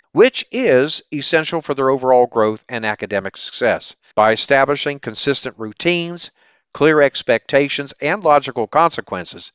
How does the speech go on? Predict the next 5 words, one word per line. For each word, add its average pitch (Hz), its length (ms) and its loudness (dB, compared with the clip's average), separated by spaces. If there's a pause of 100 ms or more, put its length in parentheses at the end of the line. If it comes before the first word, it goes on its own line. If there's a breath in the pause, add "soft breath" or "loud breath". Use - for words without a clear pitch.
teachers 185 400 -2
help 160 220 2
students 151 400 -4
develop 123 400 0
self-discipline, 160 1000 0